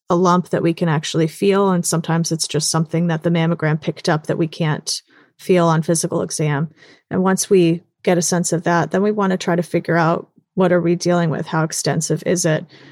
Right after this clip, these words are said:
Is it something that's just in the breast? And if it is just in the breast, what, how much of the breast is, is an issue? Is it something small that we could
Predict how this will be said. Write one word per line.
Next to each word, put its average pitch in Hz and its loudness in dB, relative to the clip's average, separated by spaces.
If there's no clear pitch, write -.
Is - -2
it 196 -6
something 175 0
that's 160 0
just - -2
in 160 0
the 160 -2
breast? - -2
And 170 0
if 165 -2
it 180 2
is 247 0
just 185 -2
in 175 2
the 175 0
breast, 170 -2
what, - 0
how - -2
much 202 0
of 190 -2
the 175 -10
breast 165 -2
is, - -2
is 170 0
an 170 2
issue? 160 0
Is 180 -4
it - -8
something 160 -2
small 175 2
that 190 -2
we 170 0
could 175 -2